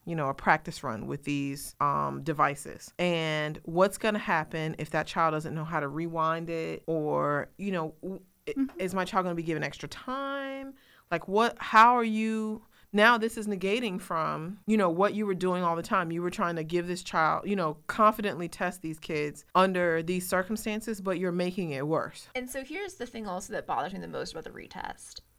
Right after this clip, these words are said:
Speaker 3: is it's completely ignoring the heart of the issue. Because to me, the heart of the issue is,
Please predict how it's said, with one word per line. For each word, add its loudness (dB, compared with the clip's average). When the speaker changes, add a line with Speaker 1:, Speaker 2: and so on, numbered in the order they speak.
Speaker 3:
is -2
it's -6
completely -8
ignoring -6
the -10
heart -8
of -16
the -16
issue. -16
Because -6
to -6
me, -6
the -4
heart -2
of -2
the -8
issue -6
is, -6